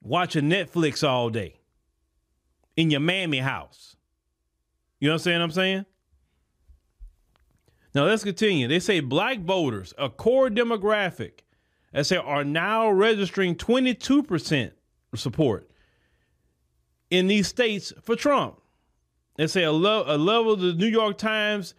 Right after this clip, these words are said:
reported was unseen in presidential politics for a Republican in modern times. Now, remember, last time they talked about this, it was twenty percent for Trump. Now it went up to twenty-two percent,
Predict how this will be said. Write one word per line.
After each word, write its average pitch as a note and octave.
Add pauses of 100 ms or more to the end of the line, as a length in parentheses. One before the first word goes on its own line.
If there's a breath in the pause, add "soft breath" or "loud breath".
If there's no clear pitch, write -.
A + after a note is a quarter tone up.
(100)
reported G3+
was D3+
unseen G3+ (420)
in C3+
presidential D#3+
politics E3+
for D#3
a C3
Republican E3+
in C3+
modern D3
times. B2
Now, D#3+
remember, F#3+ (440 loud breath)
last C#4+
time G3+
they E3+
talked E3+
about D#3
this, E3
it F#3
was C#3+
twenty C#4+
percent C#3+
for G#2+
Trump. G#2 (540)
Now A3
it G#3
went G#3
up F#3+
to C3+
twenty-two G#3+
percent, C#4+